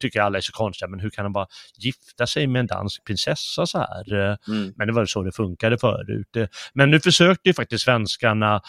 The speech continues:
Speaker 1: få till stånd, eh, lite, eh, vad ska man säga, lite u-, vi kan kalla det utbyte med danskarna så att det inte skulle liksom bli nya stridigheter hela tiden.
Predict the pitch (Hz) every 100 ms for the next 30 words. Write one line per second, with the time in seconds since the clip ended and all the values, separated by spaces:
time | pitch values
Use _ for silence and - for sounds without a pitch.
0 | - - _ 143 147 147 139 - 120 113
1 | 101 - 107 104 104 104 107 104 - 123
2 | 131 120 98 _ 113 104 104 104 104 -
3 | _ _ _ _ 107 95 95 98 95 98
4 | 87 _ - 104 - 101 101 98 104 -
5 | - 120 - 127 - 131 139 123 156 139
6 | - 113 160 160 - 127 131 110 - 120
7 | 107 131 135 - - 123 113 113 127 110
8 | 107 127 139 113 139 - - 156 104 104
9 | 101 92 104 95 101 92 - - 110 107
10 | 104